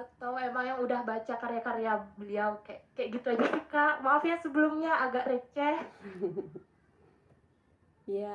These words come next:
Speaker 2: nggak apa-apa, slow aja. Ini santai banget sih acaranya, aku juga baru,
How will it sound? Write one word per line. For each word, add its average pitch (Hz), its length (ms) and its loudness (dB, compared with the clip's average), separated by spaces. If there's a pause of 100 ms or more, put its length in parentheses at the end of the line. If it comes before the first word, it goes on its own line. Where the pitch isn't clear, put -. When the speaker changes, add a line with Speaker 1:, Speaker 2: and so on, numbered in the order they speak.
(120)
Speaker 2:
nggak 202 160 -4
apa-apa, 190 560 -8
slow 202 160 -4
aja. 180 560 -4
Ini 240 320 -4 (240)
santai 220 400 2
banget 240 240 4
sih 302 80 0
acaranya, 240 480 2
aku 247 160 -2
juga 202 240 2
baru, 196 640 2